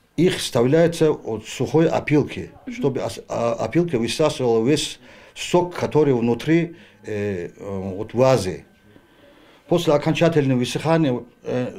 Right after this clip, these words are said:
Speaker 1: и, и делают на нем насечку. И вот более двух лет вот этой вазы, вот они просверлены внутри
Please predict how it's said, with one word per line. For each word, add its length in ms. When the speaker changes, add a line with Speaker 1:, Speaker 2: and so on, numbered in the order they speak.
Speaker 1:
и, 60
и 640
делают 380
на 120
нем 300
насечку. 580
И 100
вот 300
более 680
двух 460
лет 300
вот 160
этой 240
вазы, 580
вот 300
они 440
просверлены 840
внутри 680